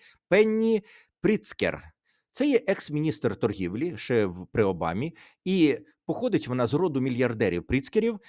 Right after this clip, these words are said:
і вона засновниця потужної приватної фірми, яка займається дуже серйозними і консалтинговими послугами, і бізнес-послугами тощо, яку не обманеш. І це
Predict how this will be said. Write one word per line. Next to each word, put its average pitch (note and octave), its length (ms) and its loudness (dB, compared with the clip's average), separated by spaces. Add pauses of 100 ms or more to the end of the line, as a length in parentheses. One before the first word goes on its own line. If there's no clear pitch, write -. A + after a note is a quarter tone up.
(200)
і F#3+ 160 4
вона D#3+ 520 0 (260)
засновниця B2+ 600 0
потужної A2 580 -2
приватної F#2+ 600 2
фірми, G#3 420 0
яка A2+ 240 -4
займається G2 600 -2 (400)
дуже A2+ 240 0
серйозними F2 600 -6
і D#3 60 -8
консалтинговими B2 840 -4
послугами, F#2+ 600 -2
і D#2+ 80 -2
бізнес-послугами G2+ 880 -2
тощо, - 460 -2 (380)
яку D3+ 400 2
не F3 320 2
обманеш. G#2+ 840 -2 (380)
І E3+ 100 8
це A#3 300 0